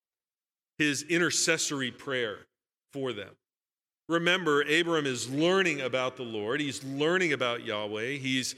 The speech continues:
he's, he's finding out about God's character,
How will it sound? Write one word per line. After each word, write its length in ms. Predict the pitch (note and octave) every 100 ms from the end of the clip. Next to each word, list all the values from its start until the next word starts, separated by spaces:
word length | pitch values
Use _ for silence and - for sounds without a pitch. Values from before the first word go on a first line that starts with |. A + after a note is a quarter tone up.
| _ _ -
he's, 380 | E3 D#3 C#3 - _ _ -
he's 220 | E3 C#3 - -
finding 680 | - F#3+ F#3+ G#3+ G#3 F3+
out 300 | D3+ E3+ E3+
about 360 | C#3 C3+ B2 -
God's 320 | C#3 C3 A#2+ -
character, 720 | F#3 F3+ E3+ - G#2+ B2